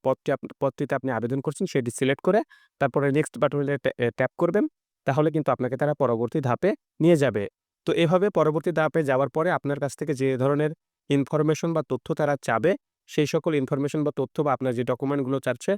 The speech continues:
সেগুলো আপনারা খুব ভালোভাবে, অ্যা, নিখুঁতভাবে দিবেন। কোনো প্রকার আপনারা, আ, উম, তথ্য গোপনীয়তা রাখবেন না। ইনশাআল্লাহ,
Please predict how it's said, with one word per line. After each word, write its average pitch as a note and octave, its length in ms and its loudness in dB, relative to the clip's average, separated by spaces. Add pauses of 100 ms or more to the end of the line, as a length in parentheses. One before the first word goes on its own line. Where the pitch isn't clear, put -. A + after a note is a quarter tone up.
(300)
সেগুলো C#3 260 2
আপনারা D3 260 0
খুব D3+ 200 -4
ভালোভাবে, C3+ 440 2 (440)
অ্যা, A#2+ 280 0
নিখুঁতভাবে C#3 520 0
দিবেন। C3 280 4 (920)
কোনো D#3+ 140 4
প্রকার D#3+ 300 4 (440)
আপনারা, D#3 320 4 (120)
আ, A#2+ 80 4 (480)
উম, C#3 140 -12 (340)
তথ্য - 260 -6
গোপনীয়তা C#3+ 560 2 (140)
রাখবেন B2 320 0
না। G3+ 140 2 (380)
ইনশাআল্লাহ, F3 420 0